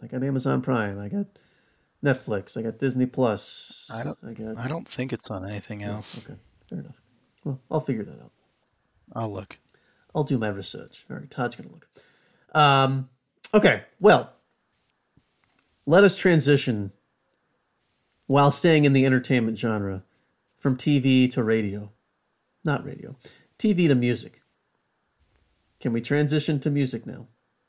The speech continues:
Speaker 1: I'm looking for
Speaker 2: Yes.
Speaker 1: Okay. Todd has,
Speaker 2: Yes.
Speaker 1: Todd has now had two weeks to complete his small task of listening to forty-five minutes or less, if he wanted to, of music. Um, so, damn it, I meant to look up, I'm gonna do it right now as I'm speaking.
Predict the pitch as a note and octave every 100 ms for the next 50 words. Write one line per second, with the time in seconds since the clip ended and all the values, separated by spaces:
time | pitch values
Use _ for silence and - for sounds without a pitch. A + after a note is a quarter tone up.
0 | _ - A2+ A#2+ B2+ A#2+ A#2 A2 A2 -
1 | - B2 B2 - - _ _ _ _ _
2 | _ _ - C3 B2 A2 F#2+ - C#3 B2+
3 | B2 B2+ A#2 A2+ G#3+ C3 G#2 - - -
4 | _ _ _ _ _ - A2+ G#2+ G2+ C3
5 | - A2+ C3+ D#3+ C3+ G#2+ G#2 G#2 G#2 -
6 | - _ _ _ _ _ _ - G#2+ A#2
7 | A#2 G#2+ A2+ G2+ - C3 A#2 A2 A2+ G#2
8 | A2 G#2 - - A2 G#2 G#2+ G2+ - A2
9 | A2 G#2 G#2 G2+ G#2+ G#2 A2 G#2 G#2 -
10 | - _ _ _ - B2 A2+ A2+ G#2+ -
11 | _ _ _ _ - F3 D3 - _ _
12 | _ - - E3 F3+ E3 C3 D3 D#3 C#3+
13 | B2+ C3+ B2+ B2 - A#2+ A#2+ A#2+ A#2 A2+
14 | G#2+ G#2 G#2+ A2+ A2+ A2+ A2 -